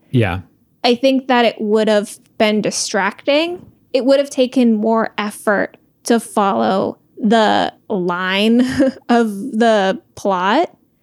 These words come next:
Speaker 2: And this movie is very smart about making the mind at once understandable and logical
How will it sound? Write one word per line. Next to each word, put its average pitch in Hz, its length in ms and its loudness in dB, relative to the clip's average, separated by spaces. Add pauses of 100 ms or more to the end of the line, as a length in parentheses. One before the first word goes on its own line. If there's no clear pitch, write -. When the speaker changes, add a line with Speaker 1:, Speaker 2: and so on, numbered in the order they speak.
(180)
Speaker 2:
And 302 160 2
this 320 180 2
movie 269 420 2
is 240 220 0
very 254 320 2
smart 208 800 -4
about 208 460 -2
making 269 760 0 (100)
the 254 220 2
mind 208 680 0 (160)
at 277 200 0
once 330 600 -2 (280)
understandable 240 1200 0 (100)
and 196 520 -2 (140)
logical 285 880 0